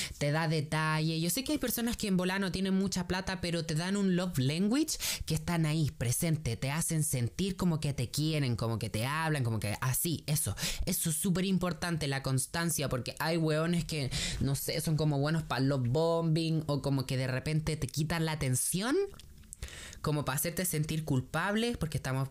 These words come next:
no sé, poniéndonos en el peor de los casos, que te haya tocado un narcisista y el weón como que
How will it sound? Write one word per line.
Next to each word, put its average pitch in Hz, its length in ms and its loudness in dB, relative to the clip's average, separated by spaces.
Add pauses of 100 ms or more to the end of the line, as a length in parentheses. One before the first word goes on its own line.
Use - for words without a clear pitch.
no 107 260 2
sé, 131 200 0
poniéndonos 117 500 2
en 107 60 2
el 101 120 0
peor 135 240 0
de 175 80 0
los 160 140 0
casos, 170 320 -2
que 170 80 -2
te 147 60 0
haya 151 160 0
tocado 143 200 2
un 135 80 2
narcisista 165 680 -2
y 180 100 0
el 160 60 2
weón 151 300 2
como 151 240 2
que 127 200 0